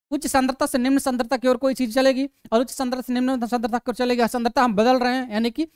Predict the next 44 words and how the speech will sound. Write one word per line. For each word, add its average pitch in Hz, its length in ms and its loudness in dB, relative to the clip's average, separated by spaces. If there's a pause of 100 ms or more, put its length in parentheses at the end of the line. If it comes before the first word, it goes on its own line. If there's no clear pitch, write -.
(220)
र-, - 180 -8
रक्त 220 280 0
में 254 260 -2
गति 180 180 0
पैदा 202 240 4
कर 202 180 0
रहे 196 120 -2
हैं, 214 80 -6 (220)
तो 208 80 -2
रक्त 254 240 0
और 254 200 2
लसिका 240 360 0
में 302 120 -2 (220)
गति 202 280 0
होती 208 240 0
है, 208 100 4
इसके 208 160 -4
माध्यम 185 320 0
से 175 200 -12 (460)
गति 190 160 0
भी 214 100 2
होती 202 220 0
है। 196 120 -4 (220)
हालांकि 247 420 2 (480)
महत्वपूर्ण 226 420 2
जो 220 120 0
गति 233 240 4
है 269 60 4
तो 285 100 -2
इसके 247 200 0
माध्यम 226 300 2
से 254 120 -2
नहीं 247 120 2
होती 240 180 2
है, 208 60 4
रक्त 233 200 0
के, 214 300 -4
श्वसन 240 280 -4
के 233 60 -2
माध्यम 226 260 2
से 226 100 -4
नहीं 233 140 0
होती 202 200 0
है, 254 140 0